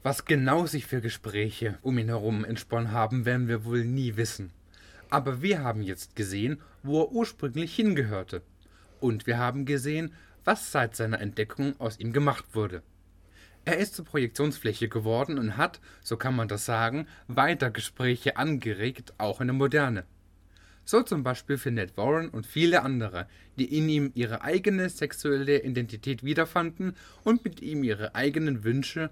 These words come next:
und ihr eigenes Verlangen rechtfertigen und vielleicht auch stillen wollten. Aber auch für alle Gegner, die in ihm den Teufel am Werk sahen, moralische Abgründe,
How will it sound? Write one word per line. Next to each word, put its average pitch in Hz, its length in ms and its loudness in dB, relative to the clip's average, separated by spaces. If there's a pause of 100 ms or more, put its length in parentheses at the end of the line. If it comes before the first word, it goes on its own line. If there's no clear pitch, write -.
(120)
und 127 160 0
ihr 123 120 0
eigenes 120 380 0
Verlangen 123 400 -2
rechtfertigen 147 800 -2 (240)
und 143 160 -4
vielleicht 143 560 2
auch 214 160 -2
stillen 123 680 0
wollten. 101 400 -4 (400)
Aber 147 200 2
auch 160 60 0
für - 140 -2
alle 127 180 4
Gegner, 123 500 0 (220)
die 131 80 2
in 131 100 4
ihm 135 220 2
den 117 160 0
Teufel 143 500 6
am 113 140 2
Werk 113 240 0
sahen, 120 380 2 (220)
moralische 127 600 0
Abgründe, 117 720 -2